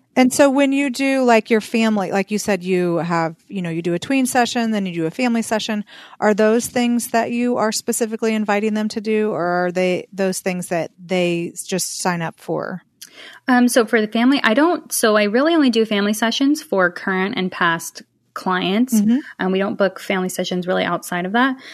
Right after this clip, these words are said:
Speaker 2: So we do family sessions pretty much, like, once in the spring and then once in the fall.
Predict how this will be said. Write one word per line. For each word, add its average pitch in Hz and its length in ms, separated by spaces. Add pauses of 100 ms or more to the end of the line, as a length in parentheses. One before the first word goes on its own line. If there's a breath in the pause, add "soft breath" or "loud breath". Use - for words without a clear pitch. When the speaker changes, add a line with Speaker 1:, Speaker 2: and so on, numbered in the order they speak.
(140 loud breath)
Speaker 2:
So 214 200
we 214 120
do 269 100
family 294 240
sessions 233 600
pretty 247 180
much, 262 180
like, 196 180
once 214 280
in 240 100
the 233 80
spring 208 480
and 196 140
then 180 100
once 175 260
in 180 120
the 175 80
fall. 180 480